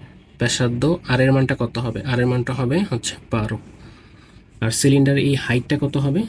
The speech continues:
সিলিন্ডার হাইট হচ্ছে এইচ, এইচ এর মানটা হবে ষোলো। তাহলে সিলিন্ডার আমরা সমগ্রতলে ক্ষেত্রফল কত জানি,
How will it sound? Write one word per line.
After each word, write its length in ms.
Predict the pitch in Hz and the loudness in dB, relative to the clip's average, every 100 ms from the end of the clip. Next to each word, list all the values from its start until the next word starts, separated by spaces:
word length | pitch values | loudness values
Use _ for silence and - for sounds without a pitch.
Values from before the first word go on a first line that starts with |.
| - | -6
সিলিন্ডার 400 | - 120 123 123 | -2 0 2 0
হাইট 300 | - 117 120 | 0 0 0
হচ্ছে 300 | 120 - - | -2 -2 -2
এইচ, 320 | 123 110 - | -2 -2 -4
এইচ 240 | 127 120 135 | -2 -2 0
এর 100 | 131 | 0
মানটা 280 | 123 120 127 | 0 -2 -2
হবে 220 | 127 208 - - | 0 -2 -4 -6
ষোলো। 380 | - 113 110 - - - - - - - - - - | 0 0 0 -6 -16 -20 -20 -20 -20 -20 -20 -20 -8
তাহলে 400 | 120 170 151 196 - - 131 | 0 2 4 2 -2 -8 -6
সিলিন্ডার 480 | - 139 147 151 151 | -2 2 2 2 2
আমরা 140 | 147 | 2
সমগ্রতলে 580 | - 147 143 147 143 143 | 0 0 2 2 0 0
ক্ষেত্রফল 420 | 143 139 147 147 | 0 -2 0 2
কত 200 | 147 139 | 2 0
জানি, 240 | 127 123 | 0 0